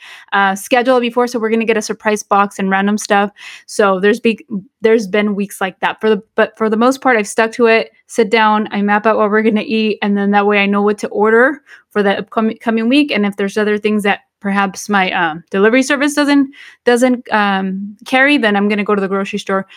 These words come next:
a quick little run, um, when, and not make it, no, not make it overwhelming, you know? And so, you know, we, I keep it, keep it small, keep it simple. ¿Qué vamos a comer esa semana? All right. Um,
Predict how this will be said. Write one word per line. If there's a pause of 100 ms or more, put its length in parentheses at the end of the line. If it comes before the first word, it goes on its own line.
(160)
a
quick
little
run,
um, (720)
when,
and
not
make
it,
no,
not
make
it
overwhelming,
you
know? (320)
And
so,
you
know,
we,
I
keep
it,
keep
it
small,
keep
it
simple. (380)
¿Qué
vamos
a
comer
esa
semana?
All
right.
Um,